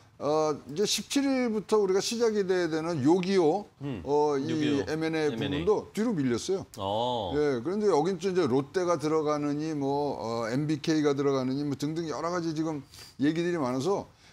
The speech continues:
Speaker 1: 전체적인 큰 이커머스의 시장이 지금 한번, 어, 굉장히 흔들리고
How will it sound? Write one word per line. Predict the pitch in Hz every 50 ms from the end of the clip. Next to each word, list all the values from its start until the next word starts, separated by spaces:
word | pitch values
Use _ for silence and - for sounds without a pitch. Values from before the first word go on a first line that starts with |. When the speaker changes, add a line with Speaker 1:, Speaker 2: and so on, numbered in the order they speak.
| - - -
Speaker 1:
전체적인 | - - 139 190 196 - 226 226 220 233 226 208 -
큰 | - - - 277 277 240 131 - - _ _ _ _ _ -
이커머스의 | 151 196 247 233 - - 240 233 226 220 196 - 208 202 190
시장이 | - - 202 196 175 175 175 170 165 190 208 175
지금 | 165 165 170
한번, | 156 185 185 170 185 165 127 95 - - - _ _
어, | - 98 101 95 -
굉장히 | - 135 147 147 156 156 151
흔들리고 | 135 - 208 220 208 220 208 190 175 143 131 123 135 180 190